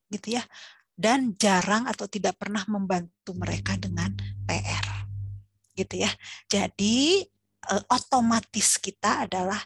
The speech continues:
kita teh suka mengkritik yang jelek, kalau yang bagus ya biasa aja <laughs> gitu ya. Emang seharusnya gitu, gitu ya. Kalau anak gak nyimpen anduk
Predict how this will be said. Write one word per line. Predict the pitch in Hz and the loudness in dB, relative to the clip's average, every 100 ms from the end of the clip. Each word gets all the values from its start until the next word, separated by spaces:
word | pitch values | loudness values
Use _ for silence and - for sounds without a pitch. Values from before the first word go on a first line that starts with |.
| - - _ | -12 -20 _
kita | 269 - 262 | -6 -4 -2
teh | 262 | -4
suka | - - 220 | -6 -6 -6
mengkritik | 208 208 - 214 - 214 - _ _ | -6 -10 -8 -8 -8 -12 -12 _ _
yang | 208 196 180 | 0 0 -2
jelek, | - 175 170 226 - _ _ - - _ _ | -6 -6 -6 -8 -10 _ _ -20 -20 _ _
kalau | 233 208 | 2 2
yang | 208 196 190 | 2 -2 -4
bagus | 175 - 247 - - - _ _ _ | -8 -8 -4 -2 -2 -8 _ _ _
ya | 208 185 | -2 0
biasa | 170 - - | 0 -2 -6
aja | - 190 - - - | -10 -12 -14 -12 -4
<laughs> | |
gitu | 165 202 - 170 | 2 2 0 -8
ya. | 170 | 0
Emang | 208 202 202 | 2 4 4
seharusnya | 214 180 180 - 175 | 4 2 -2 -4 -6
gitu, | 185 - 170 _ _ | -10 -12 -14 _ _
gitu | 170 - 247 | -10 -2 -2
ya. | - - - - - - | -2 -8 -8 -10 -8 0
Kalau | 202 202 214 | 2 2 2
anak | - 196 214 262 302 - | 0 -2 0 0 0 0
gak | 285 277 | -2 -2
nyimpen | 277 262 269 - | -4 -6 -6 -2
anduk | 254 247 247 285 311 | -2 -2 -8 -8 -10